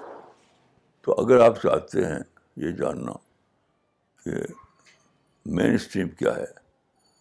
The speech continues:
تو آپ کو اپنے اندر سمپیتھی پیدا کرنی پڑے گی۔ سمپیتھی کا فائدہ یہ ہوتا ہے کہ آپ کا اندر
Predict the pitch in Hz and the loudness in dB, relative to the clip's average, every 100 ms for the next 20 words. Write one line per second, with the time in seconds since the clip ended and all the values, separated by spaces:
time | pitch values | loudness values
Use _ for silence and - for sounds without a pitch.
0 | _ - - - - - - - _ _ | _ -4 -2 -4 -6 -8 -8 -12 _ _
1 | _ - - 76 76 71 - - _ _ | _ -16 -6 -4 -4 -4 -4 -8 _ _
2 | _ _ _ _ _ _ - - - 113 | _ _ _ _ _ _ -20 -18 -6 -2
3 | 113 - - 120 123 - _ _ _ _ | -2 -2 -2 -2 -4 -6 _ _ _ _
4 | _ _ _ _ - - 80 - - - | _ _ _ _ -6 -2 -2 -4 -8 -10
5 | - - - _ _ _ _ _ _ _ | -10 -12 -14 _ _ _ _ _ _ _
6 | _ _ _ _ _ - _ _ _ _ | _ _ _ _ _ -20 _ _ _ _
7 | _ _ - - 87 85 87 127 - - | _ _ -8 -4 -2 -2 0 0 0 0
8 | - - - - - - - - - - | 0 0 -2 -2 -4 -4 -4 -6 -8 -8
9 | - - | -8 -8